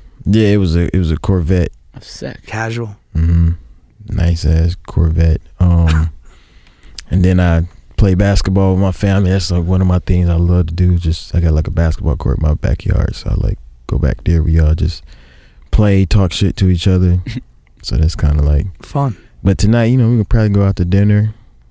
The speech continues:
Speaker 1: regular shit. Probably go to the club or something.
Speaker 3: As you're hanging out with us here today on your twenty-fifth birthday, how do you define success?
Speaker 1: Um, on the days that you don't wanna work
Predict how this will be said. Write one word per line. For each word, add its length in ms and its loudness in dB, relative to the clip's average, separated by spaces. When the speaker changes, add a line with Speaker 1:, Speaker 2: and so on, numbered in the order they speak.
Speaker 1:
regular 340 0
shit. 360 -2
Probably 180 2
go 140 0
to 80 -4
the 80 -4
club 420 2
or 60 -4
something. 460 -2
Speaker 3:
As 140 -2
you're 100 0
hanging 240 -2
out 300 -4
with 160 -6
us 160 -4
here 160 -4
today 280 -2
on 120 -2
your 80 -4
twenty-fifth 420 -4
birthday, 680 -6
how 140 -2
do 80 0
you 60 0
define 340 -2
success? 640 -8
Speaker 1:
Um, 480 2
on 180 2
the 60 0
days 460 0
that 200 -2
you 140 0
don't 440 0
wanna 360 2
work 440 -2